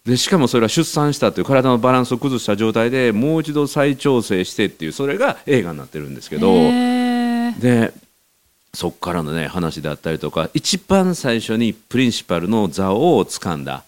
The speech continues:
Speaker 2: うん。
Speaker 1: そのチャンスを掴んだ話がまたすごいんですよ。これはぜひね、本編で聞いてほしいんだけど、よくそれでう-、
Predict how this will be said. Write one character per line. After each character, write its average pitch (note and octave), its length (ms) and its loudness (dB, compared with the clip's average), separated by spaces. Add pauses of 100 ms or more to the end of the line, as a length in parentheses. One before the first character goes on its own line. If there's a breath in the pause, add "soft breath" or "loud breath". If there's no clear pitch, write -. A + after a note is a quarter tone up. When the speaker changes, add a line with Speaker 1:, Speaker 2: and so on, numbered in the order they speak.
Speaker 2:
う G#3+ 60 -2
ん。 F#3 200 -2
Speaker 1:
そ - 140 -6
の G2+ 140 0
チ - 160 -2
ャ B2+ 80 2
ン A2 60 2
ス - 120 -6
を E2+ 80 -4
掴 - 380 -6
ん G#2 80 0
だ F2+ 100 0
話 F#2+ 320 -2
が A2 100 2
ま G2 100 2
た G2 100 -8
す - 140 -6
ご E2 140 -4
い C2+ 40 -14
ん B1 60 -18
で A#1 60 -20
す - 120 -16
よ。 G#1 80 -14 (420)
こ D#3 100 -4
れ D#3 60 4
は D3+ 40 4
ぜ C3+ 120 -2
ひ G#2 80 -6
ね、 E2+ 80 -2
本 F#2+ 260 -2
編 D2 160 -4
で C#2 60 -6
聞 F2 140 -4
い - 20 -6
て D#2+ 80 0
ほ D#2+ 80 -2
し E2 100 -4
い D2+ 40 -2
ん - 20 -4
だ C#2 100 -2
け C#2 100 -4
ど、 E2 280 4 (300 loud breath)
よ E3+ 320 6
く - 160 -2
そ C#3 200 0
れ D3+ 140 4
で D3 160 6
う-、 C3 180 2